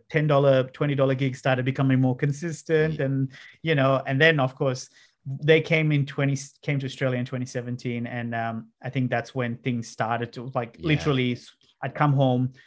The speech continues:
Speaker 1: from, uh, from a whatever gig or something like that. And, um, mum had it on, like,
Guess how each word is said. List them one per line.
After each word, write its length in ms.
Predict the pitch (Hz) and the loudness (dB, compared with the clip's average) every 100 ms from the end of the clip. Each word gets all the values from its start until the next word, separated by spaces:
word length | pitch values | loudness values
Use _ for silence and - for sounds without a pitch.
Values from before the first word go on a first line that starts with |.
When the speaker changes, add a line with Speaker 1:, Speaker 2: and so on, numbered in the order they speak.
| _ _ | _ _
Speaker 1:
from, 340 | 135 123 117 - | -4 -4 -8 -6
uh, 320 | 127 117 - | -4 -4 -8
from 380 | 139 127 113 110 | -10 -8 -6 -6
a 100 | 131 131 _ | -8 -10 _
whatever 400 | 143 135 117 107 113 - - 143 | -6 -4 -4 -8 -10 -18 -12 -10
gig 200 | 127 123 | -6 -6
or 40 | 127 | -6
something 300 | 127 117 123 | -6 -6 -6
like 160 | 117 | -4
that. 260 | 117 113 107 | -4 -4 -4
And, 260 | 127 120 117 | -6 -4 -2
um, 320 | 113 113 110 _ | -2 -2 -8 _
mum 260 | 143 123 127 | -2 0 0
had 200 | 131 123 | 0 -2
it 100 | 120 | -2
on, 180 | 120 113 | -4 -4
like, 300 | 113 113 | -4 -6